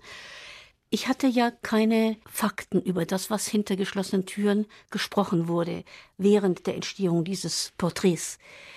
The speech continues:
Ich musste also im Grunde genommen vorgehen wie, sagen wir mal, eine Traumdeuterin.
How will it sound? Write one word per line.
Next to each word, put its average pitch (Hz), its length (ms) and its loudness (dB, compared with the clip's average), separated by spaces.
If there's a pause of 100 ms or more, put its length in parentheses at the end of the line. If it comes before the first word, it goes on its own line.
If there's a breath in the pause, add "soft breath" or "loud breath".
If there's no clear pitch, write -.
(180 loud breath)
Ich - 120 -4
musste 240 360 2
also 196 180 0
im 202 120 -2
Grunde 226 340 2
genommen 220 600 2
vorgehen 214 600 4
wie, 208 240 2 (500)
sagen 202 240 -2
wir 190 140 0
mal, 180 240 -2 (320 loud breath)
eine 196 200 2
Traumdeuterin. 175 920 -2